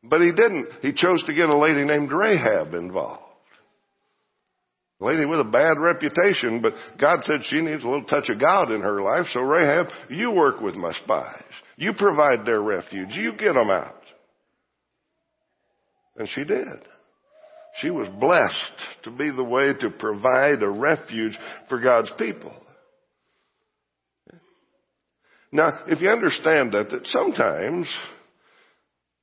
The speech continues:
he's our refuge all by himself. Usually he's our refuge through other people. Then the conference and the things that happen around here and other places start to make a lot more sense.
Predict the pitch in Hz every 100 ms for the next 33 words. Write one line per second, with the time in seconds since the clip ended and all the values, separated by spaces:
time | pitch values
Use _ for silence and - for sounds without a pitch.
0 | _ - 147 139 123 101 104 - 123 95
1 | 98 107 104 104 120 95 85 95 120 -
2 | - - _ _ _ 214 226 151 98 98
3 | 110 120 110 113 117 123 - 113 95 -
4 | 117 110 101 - - - 127 110 - 151
5 | - 82 110 - _ _ _ _ _ _
6 | _ _ _ _ _ _ _ _ _ _
7 | 127 175 - - - 135 - 160 160 -
8 | 107 95 117 120 113 147 147 120 117 131
9 | 135 - 127 117 120 127 123 110 131 120
10 | 92 113 131 131 113 120 113 92 92 -
11 | 139 123 107 127 120 117 117 117 110 98
12 | 135 113 82